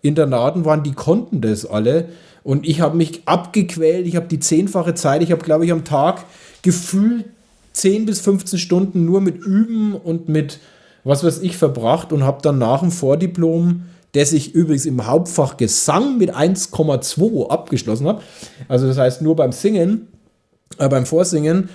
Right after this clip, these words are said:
hab ich, äh, aber in der Theorie hab ich eine vier grad mal gekriegt sozusagen, also, äh, nach, hab das bestanden, also hab Vordiplom bestanden, hab aber dann beschlossen in den Semesterferien, ich geh da nicht mehr hin.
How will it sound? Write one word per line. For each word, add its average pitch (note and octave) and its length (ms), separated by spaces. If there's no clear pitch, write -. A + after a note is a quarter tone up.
hab C3 200
ich, C#3 280
äh, C3 340
aber C3+ 340
in C#3 160
der C#3+ 120
Theorie D3 460
hab E3 140
ich C#3+ 140
eine C#3 120
vier E3+ 300
grad F3 260
mal F#3 140
gekriegt F#3+ 400
sozusagen, F3+ 560
also, B2+ 180
äh, F#2+ 340
nach, A#2 160
hab - 240
das F3+ 160
bestanden, G3 580
also D#3 160
hab C3 140
Vordiplom E3+ 440
bestanden, D3+ 320
hab D3+ 140
aber D#3 160
dann C#3+ 140
beschlossen D3 540
in D3+ 140
den D#3+ 100
Semesterferien, C#3 720
ich C3 160
geh C#3 100
da C#3 100
nicht C3 120
mehr B2 80
hin. A#2 200